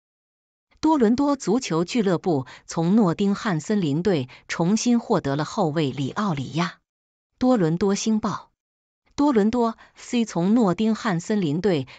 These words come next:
重新签下了加拿大国家队后卫里奥里奥。里奥里奥于二零二二年一月加入了森林队，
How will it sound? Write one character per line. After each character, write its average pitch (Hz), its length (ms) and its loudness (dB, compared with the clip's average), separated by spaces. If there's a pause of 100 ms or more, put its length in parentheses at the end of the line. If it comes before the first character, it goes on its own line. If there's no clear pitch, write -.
重 185 300 0
新 226 240 2
签 220 260 0
下 175 200 -2
了 135 120 -4
加 180 220 -2
拿 156 180 -2
大 170 160 -4
国 139 220 -4
家 170 200 -2
队 160 140 -2
后 160 240 -2
卫 139 300 -2 (160)
里 151 200 -2
奥 196 260 -2
里 131 160 -8
奥。 156 320 -6 (640)
里 190 140 4
奥 254 200 0
里 160 160 0
奥 180 320 -2 (180)
于 185 200 4
二 196 240 2
零 165 180 0
二 254 220 -2
二 240 180 -2
年 147 260 0
一 233 220 0
月 202 220 0 (200)
加 160 220 0
入 156 160 -2
了 131 80 -4
森 170 240 -2
林 135 200 -2
队， 156 200 -4